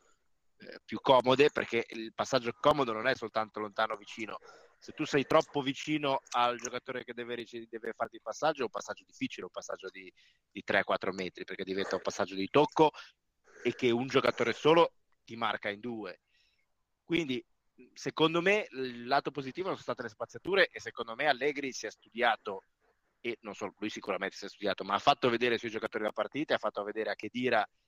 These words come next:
e Pjanic che erano uno troppo largo e l'altro troppo stretto, infatti sono stati molto più,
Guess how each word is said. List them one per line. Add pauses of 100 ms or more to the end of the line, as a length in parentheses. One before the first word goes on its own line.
(220)
e
Pjanic
che
erano
uno
troppo
largo (360)
e
l'altro
troppo
stretto,
infatti
sono
stati
molto
più,